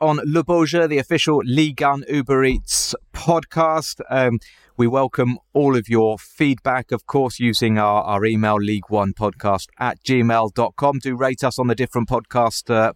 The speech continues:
platforms. Um, that is always appreciated as well. Um, and thank you for all of your, uh, attempts to answer our Deja Vu section. Our producer, Ian Holyman, does seem to be, um, making things tougher and tougher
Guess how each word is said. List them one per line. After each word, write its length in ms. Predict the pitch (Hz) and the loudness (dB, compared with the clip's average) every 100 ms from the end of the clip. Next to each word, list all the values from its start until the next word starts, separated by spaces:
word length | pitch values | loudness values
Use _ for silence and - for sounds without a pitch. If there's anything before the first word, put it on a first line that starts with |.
| - | -4
platforms. 720 | 156 151 - 156 147 143 - - - - - | -2 -2 0 -2 0 -2 -8 -14 -20 -20 -4
Um, 420 | 113 113 110 110 - | 0 2 2 0 0
that 200 | 131 120 | -4 -4
is 140 | 117 | -4
always 240 | 135 120 | 0 0
appreciated 800 | 110 - 139 117 131 120 - 120 - - | 0 -2 -4 -2 0 -2 0 -2 -2 -4
as 240 | 123 104 | -4 -4
well. 340 | 127 156 139 110 _ _ _ | 0 2 2 -2 _ _ _
Um, 220 | 127 120 | -2 0
and 120 | 135 | -2
thank 300 | - 220 233 | 0 -2 0
you 100 | 170 | -2
for 180 | 139 160 | 0 -2
all 340 | 139 175 185 | 0 2 2
of 160 | 170 - | 2 0
your, 480 | 160 160 147 143 135 | 2 2 2 2 2
uh, 180 | 131 - | 2 0
attempts 680 | - - 170 - - - - _ | -4 -2 -2 -4 -8 -8 -10 _
to 540 | - 151 135 127 123 - | 0 2 4 4 2 0
answer 460 | 127 123 - 113 107 | 0 0 -2 0 2
our 160 | 104 | 0
Deja 480 | 90 117 113 117 110 | 0 -2 0 0 -2
Vu 220 | 104 117 | 0 -4
section. 500 | 104 120 - - 117 | -2 -4 -2 -2 0
Our 120 | 107 | 0
producer, 420 | 104 113 127 113 - | -2 -2 -2 0 0
Ian 200 | 123 110 | 0 0
Holyman, 440 | 123 120 113 110 - - - - _ - | 0 0 0 -2 -6 -20 -20 -20 _ 0
does 240 | 175 202 | 0 0
seem 320 | - 208 185 | -4 -2 0
to 180 | 160 175 | 0 -4
be, 340 | 147 165 147 143 | 0 0 2 2
um, 480 | 131 131 131 127 - - - | 2 0 -4 -6 -10 -20 -4
making 440 | 143 147 - 135 | 0 0 0 -2
things 260 | 127 127 - | 0 -2 -2
tougher 380 | 143 120 - 117 | -2 -2 0 0
and 120 | 107 | 0
tougher 360 | 120 101 95 | -4 -4 -4